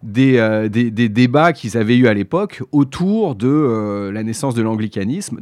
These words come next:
Thomas More étant extrêmement, euh, critique vis-à-vis de, du comportement d'Henri huit, et c'est, c'est ce qui, dans la véritable histoire, lui a,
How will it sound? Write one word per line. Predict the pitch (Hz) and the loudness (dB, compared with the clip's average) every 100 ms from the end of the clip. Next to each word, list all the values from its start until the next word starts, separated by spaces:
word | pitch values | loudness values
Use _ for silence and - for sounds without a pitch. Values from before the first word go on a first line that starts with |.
| - | 0
Thomas | 143 127 123 | 2 2 -2
More | 139 147 139 101 | -4 -2 -4 -6
étant | 98 - 123 117 | -10 -6 -4 -4
extrêmement, | 104 - 120 113 117 120 107 | -8 -8 -4 -2 0 -2 -4
euh, | 104 | -6
critique | 101 139 135 151 120 | -8 -10 -6 -6 -6
vis-à-vis | 98 101 107 117 104 | -8 -6 -4 -4 -4
de, | 95 98 | -8 -8
du | 101 | -10
comportement | 101 107 110 107 | -10 -10 -8 -8
d'Henri | 101 95 | -8 -8
huit, | 123 185 113 | -10 -8 -12
et | |
c'est, | - 104 95 | -10 -8 -8
c'est | 92 95 | -12 -16
ce | - | -18
qui, | - 95 | -18 -16
dans | 87 | -14
la | 85 - 92 | -12 -12 -14
véritable | 82 92 92 | -14 -14 -16
histoire, | 95 131 151 | -12 -6 -4
lui | 120 101 | -4 -6
a, | 95 | -10